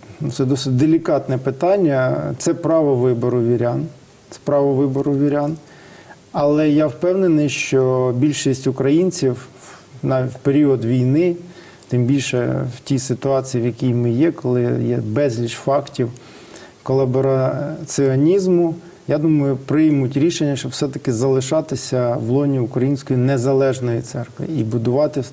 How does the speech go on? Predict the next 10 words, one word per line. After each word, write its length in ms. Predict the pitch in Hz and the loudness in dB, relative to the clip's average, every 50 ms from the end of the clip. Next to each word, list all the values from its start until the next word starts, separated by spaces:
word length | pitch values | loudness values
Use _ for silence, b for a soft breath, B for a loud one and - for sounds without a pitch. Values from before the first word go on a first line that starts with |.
| - - | -10 -4
державу 720 | - 127 117 202 196 120 113 120 147 160 175 175 175 170 175 175 B B B - | -2 0 0 0 0 0 0 0 2 2 4 4 2 0 0 -4 B B B -4
з, 300 | 110 107 123 143 151 139 B B B B B B B B B B | -2 2 2 2 2 0 B B B B B B B B B B
хоча 260 | - - 127 143 165 | -4 -4 -2 -2 -2
держава 500 | 139 131 147 131 135 160 151 143 139 135 | 0 0 0 2 2 4 4 4 2 2
відділена 580 | 123 131 123 123 139 196 226 220 202 180 165 156 | 2 2 0 0 0 0 2 2 2 2 4 4
в 40 | 156 | 2
нас 240 | 151 143 131 - 143 | 2 0 0 -2 -4
від 140 | 131 131 | -4 -2
церкви, 360 | - 143 135 131 131 - 127 135 | -2 -2 -2 -2 -4 -6 -6 -4
але 520 | 139 127 123 123 127 123 120 117 117 120 | -2 0 0 0 0 0 0 0 -2 -2